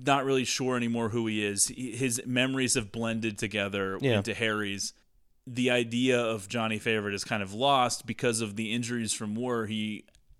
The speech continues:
Speaker 1: uh, they don't really beat this home, but I, I'm assuming what they're saying is he had plastic surgery of some kind, because remember, they're talking about his head being wrapped up in bandages
Speaker 2: Yeah, they
Speaker 1: and
Speaker 2: have,
Speaker 1: all this,
Speaker 2: like,
Speaker 1: like,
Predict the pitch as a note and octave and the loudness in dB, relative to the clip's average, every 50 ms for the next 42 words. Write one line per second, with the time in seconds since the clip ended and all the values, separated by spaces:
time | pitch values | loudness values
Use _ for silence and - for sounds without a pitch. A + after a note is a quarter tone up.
0 | _ _ - A2+ A#2 - - - - A2+ C3+ C#3+ C#3 D3 D#3+ E3+ D#3+ E3 D#3 C#3+ | _ _ -16 -16 -14 -14 -16 -16 -18 -16 -4 -2 0 0 0 -2 -4 -4 -2 -2
1 | A#2+ G2+ - B2+ B2+ A#2+ - C3 A2+ - - C#3 D3+ D3 B2 G#2 G#2+ G2+ D#2+ D#2 | -2 -2 -2 -4 -4 -2 -2 -2 -2 -2 -2 -2 -4 -2 -2 -2 -4 -4 -4 -4
2 | C2 G#2 A2+ A2+ A2 - - - D#3+ E3 D#3 B2+ A2+ A2 G#2+ - A#2 G#2 - - | -4 -4 -2 0 0 0 0 0 0 0 0 0 0 0 -2 -2 -2 -2 -2 -2
3 | B2+ B2 A#2+ A2+ A2 G#2 G#2 G2+ - - A2+ G#2+ G2+ - - A#2+ A2+ A2 G#2+ - | 0 0 0 0 0 0 0 -2 2 4 4 4 4 2 0 0 0 0 0 -2
4 | A2+ G2 - - B2+ A#2+ A#2 G#2 G2+ G2+ G2 F#2 - - G2+ G2 - G2+ G#2 G#2 | -4 -4 -2 0 2 0 2 2 0 0 0 0 0 -2 -2 -4 -2 -2 -2 -2
5 | - _ _ _ _ _ - B2+ C3 A#2+ C3 B2+ B2 B2 B2 A#2+ A#2 A#2+ A2 - | -4 _ _ _ _ _ 0 0 2 2 2 4 6 6 6 6 4 2 4 4
6 | A#2+ B2 A#2+ A#2+ A2+ G#2+ G2+ - - A2 A2 G#2+ G#2+ A2 G#2+ G#2+ G#2 G#2 G2+ G#2 | 4 6 6 6 4 6 4 6 6 6 6 6 4 2 2 4 4 4 2 4
7 | - A2 G2 G2+ F#2+ F2+ G#2 G2+ G#2+ G#2 G#2+ G#2+ G#2 G#2+ C3+ B2+ A#2 A2 G2+ - | 2 0 0 0 -2 -2 -2 -2 0 -2 -2 -2 2 4 6 8 8 6 6 4
8 | - - - C3 A#2+ G#2+ A2 G#2+ - G#2 - - G#2 G2 - - - | -2 0 4 6 8 8 8 6 6 4 4 4 4 0 -2 -8 -20